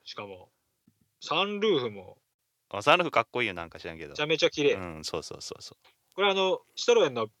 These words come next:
Speaker 1: あのー、いわゆるファミリーカーの
Speaker 2: うんうん。
Speaker 1: ピカ-、ピカソっていうのがあるんですけど、
Speaker 2: ええ。
Speaker 1: ピカソももうほ-、上が全面、全面、
Speaker 2: <laughs>
Speaker 1: 全面ガラス。
Speaker 2: あー、いいね。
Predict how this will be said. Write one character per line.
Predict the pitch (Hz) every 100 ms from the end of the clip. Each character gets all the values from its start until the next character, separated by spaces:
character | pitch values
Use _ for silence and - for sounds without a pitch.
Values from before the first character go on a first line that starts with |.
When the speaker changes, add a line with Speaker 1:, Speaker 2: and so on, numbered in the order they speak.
| -
Speaker 1:
あ | 113 104
の | 101 101 98 95 90 92 90 90 87 - -
ー、 |
い |
わ | 117
ゆ |
る | 104
フ |
ァ | 131
ミ | 139
リ | 139
ー | 117
カ | - 104 95
ー | 98
の | 95
Speaker 2:
う |
ん | 80
う |
ん。 | 80 -
Speaker 1:
ピ | -
カ-、 | 240 156 -
ピ | -
カ | 208
ソ | -
っ | 104
て | -
い | 98
う |
の |
が | 92
あ |
る | 90
ん |
で |
す | -
け |
ど、 | 160 131
Speaker 2:
え | 101 90 76
え。 | - _ _ _ _ _
Speaker 1:
ピ | -
カ | 220
ソ | 202
も | 202 127
も | 113
う |
ほ-、 | - 165 _ -
上 | 160 180
が | 180 180 175 - _ _ -
全 | 165 190 160
面、 | 143 117 113 _ _ _
全 | 123 165 139
面、 | 127 127 - _ -
Speaker 2:
<laughs> | 104 117 -
Speaker 1:
全 | 147 165
面 | 156 156
ガ | 143 117
ラ |
ス。 | - - - -
Speaker 2:
あ | - 82 78 71 69
ー、 |
い | 147
い | -
ね。 | 98 127 131